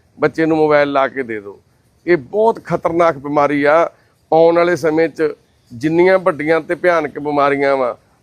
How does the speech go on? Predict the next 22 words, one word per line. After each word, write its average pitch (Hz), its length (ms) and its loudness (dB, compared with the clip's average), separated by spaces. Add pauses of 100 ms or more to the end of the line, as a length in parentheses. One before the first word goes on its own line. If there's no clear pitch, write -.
(160)
ਉਹਨਾਂ 202 340 2
ਸਾਰੀਆਂ 196 580 -2
ਬਿਮਾਰੀਆਂ 165 500 0
ਤੋਂ 151 160 -6
ਵੱਡੀ 143 380 -2
ਤੇ 156 320 -2 (320)
ਖਤਰਨਾਕ 156 540 -2
ਬਿਮਾਰੀ 143 520 -2 (320)
ਮੋਬਾਈਲ 147 500 0
ਦੀ 151 140 -4
ਐਡਿਕਸ਼ਨ 143 460 -6
ਮੰਨੀ 135 260 -2
ਜਾਇਆ 117 220 -2
ਕਰੂਗੀ। 139 460 -6 (300)
ਇਹ 160 180 2
ਅੱਜ 156 140 -2
ਤੋਂ 156 120 -4
ਦਸਾਂ 135 280 -2
ਸਾਲਾਂ 139 300 -4
ਬਾਅਦ 143 360 -2 (440)
ਇਹਦੇ 196 240 4
ਵਾਸਤੇ 170 580 -2